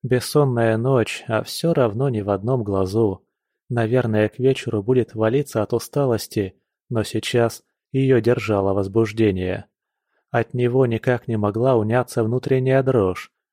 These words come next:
Душ надо горячий принять, снять этот внутренний озноб, прогреться изнутри до самых косточек.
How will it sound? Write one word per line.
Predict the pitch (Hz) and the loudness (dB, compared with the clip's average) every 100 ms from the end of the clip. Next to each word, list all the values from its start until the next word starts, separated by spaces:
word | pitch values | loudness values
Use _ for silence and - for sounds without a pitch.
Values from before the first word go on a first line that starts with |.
| _ _ _ _ - | _ _ _ _ -10
Душ | 117 127 139 - | 0 2 2 0
надо | 113 107 | 0 0
горячий | 104 117 120 - 104 | 2 2 2 0 -2
принять, | - 127 120 92 - _ _ _ - | 2 2 2 -4 -10 _ _ _ -8
снять | 131 135 123 | 0 0 2
этот | 113 117 110 - | 0 0 -2 -2
внутренний | 110 117 - 107 104 | -2 -2 -2 -2 0
озноб, | 107 110 110 98 - _ _ _ _ | 0 0 -2 -4 -6 _ _ _ _
прогреться | 120 120 120 131 113 - 113 | -2 0 2 0 2 2 0
изнутри | 104 113 - 131 123 | 2 -2 -2 0 0
до | 104 98 | 0 -4
самых | - 135 127 - | -2 0 0 -2
косточек. | - 120 - 101 - 101 - | 0 0 0 -6 -4 -6 -8